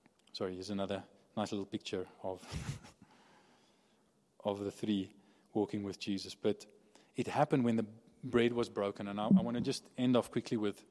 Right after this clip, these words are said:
with this. <sighs> They were thinking back of the Passover. One of the things you had in the Passover was the breaking of bread. And you had the lamb that was slain.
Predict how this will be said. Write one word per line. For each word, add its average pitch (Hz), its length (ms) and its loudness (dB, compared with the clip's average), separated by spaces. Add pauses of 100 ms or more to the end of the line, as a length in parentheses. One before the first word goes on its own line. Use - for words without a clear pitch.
(440)
with 107 160 0
this. - 340 -2 (2250)
<sighs> - 40 -8 (3250)
They 117 120 2
were 147 100 4
thinking 151 320 0
back 120 180 0
of 117 80 -6
the 120 60 -2
Passover. 110 560 -4
One 110 220 -2
of 156 80 -4
the 147 80 -6
things 127 260 -4
you 110 60 -4
had 113 180 -4
in 123 80 0
the 110 80 -2
Passover 101 460 -6
was 98 180 -6
the 98 80 -8
breaking 95 380 -4
of 92 160 -4
bread. 90 280 -4 (480)
And 104 120 -6
you 98 80 -4
had 98 100 -6
the 98 80 -4
lamb 95 540 -6
that 95 180 -6
was - 300 -8
slain. 90 460 -6